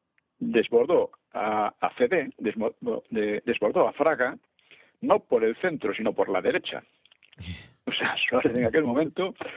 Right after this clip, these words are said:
Speaker 1: era el candidato realmente de la derecha, muy poco centrista. Acusó a los socialistas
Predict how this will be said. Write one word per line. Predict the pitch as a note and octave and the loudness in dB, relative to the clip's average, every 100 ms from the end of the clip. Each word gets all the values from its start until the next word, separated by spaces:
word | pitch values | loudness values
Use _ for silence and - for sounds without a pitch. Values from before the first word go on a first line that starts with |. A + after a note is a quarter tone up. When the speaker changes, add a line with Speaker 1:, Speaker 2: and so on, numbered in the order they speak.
| - - - _ _ _ | -16 -18 -20 _ _ _
Speaker 1:
era | - D#3 D3+ - | 2 4 0 -4
el | A#2+ | -4
candidato | A#2+ A2+ C#3+ D3+ | -2 2 2 4
realmente | C3 B2+ C#3 C#3 | 2 0 2 4
de | |
la | A2+ | 4
derecha, | A2 D#3 - C#3+ | 4 2 0 -2
muy | C3+ C3+ | 0 0
poco | C#3+ C3 | 2 0
centrista. | - F#2+ A#2+ C#3 - - - - - - - - - | -2 -6 -6 -6 -6 -8 -10 -18 -20 -20 -20 -6 -4
Acusó | - B2+ - F#3 | -2 -2 2 4
a | |
los | D#3 | 4
socialistas | - - A2+ D#3+ - - C3 | 2 0 0 0 -2 0 0